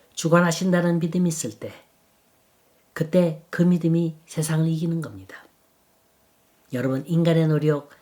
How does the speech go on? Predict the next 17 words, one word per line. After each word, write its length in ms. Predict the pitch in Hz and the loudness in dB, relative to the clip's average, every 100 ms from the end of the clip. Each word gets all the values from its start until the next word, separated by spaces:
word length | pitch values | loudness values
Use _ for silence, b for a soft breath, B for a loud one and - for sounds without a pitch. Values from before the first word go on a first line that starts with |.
| b | b
생각, 540 | - - 160 156 151 - _ | -10 -4 -2 -2 -4 -12 _
의지 600 | 143 156 160 170 180 165 - | 2 4 4 0 -2 -4 -10
그건 260 | - 170 | -2 0
믿지 240 | 175 165 175 | -2 -4 -6
마세요. 460 | 156 151 135 135 - _ _ _ _ _ _ - b b b b | -6 -8 -10 -16 -20 _ _ _ _ _ _ -20 b b b b
인생의 480 | 180 185 196 196 | 2 4 2 0
풍파가 400 | 190 190 165 170 | -2 -6 -4 0
몰려올 440 | 175 160 156 143 135 - | 2 4 2 2 -2 -4
때 300 | 139 135 - b b | -6 -6 -12 b b
우리가 260 | 147 170 180 | 0 2 2
할 120 | 190 | -2
수 140 | 180 | -2
있는 160 | 180 160 | 0 2
일이 180 | 151 156 | 0 -2
과연 360 | 151 156 156 151 | -2 -2 0 0
무엇이 300 | 165 170 180 | 0 -2 -6
있을까요? 440 | - 156 147 131 | -8 -10 -14 -14